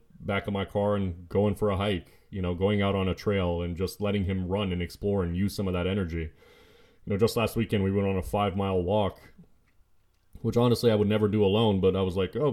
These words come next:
we haven't gone in a walk walk in a really long time." Usually I just take him around the blocks a few times,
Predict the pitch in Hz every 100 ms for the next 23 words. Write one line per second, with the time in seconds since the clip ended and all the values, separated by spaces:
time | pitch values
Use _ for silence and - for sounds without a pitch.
0 | 104 104 117 120 107 110 107 98 85 98
1 | 107 - 107 101 101 90 104 101 98 90
2 | 110 101 95 92 98 92 - 95 95 92
3 | 92 87 95 - 95 107 92 98 95 90